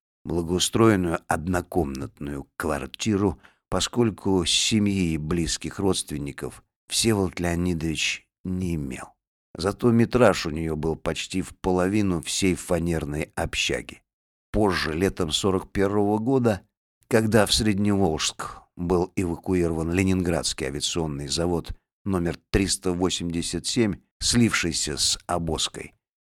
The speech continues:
квартиры в доме на Правопроточной стали получать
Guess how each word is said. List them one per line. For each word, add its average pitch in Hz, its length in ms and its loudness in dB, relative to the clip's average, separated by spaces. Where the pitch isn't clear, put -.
квартиры 104 540 4
в 95 80 0
доме 101 320 4
на 87 240 2
Правопроточной 90 960 0
стали 87 320 0
получать 87 680 -2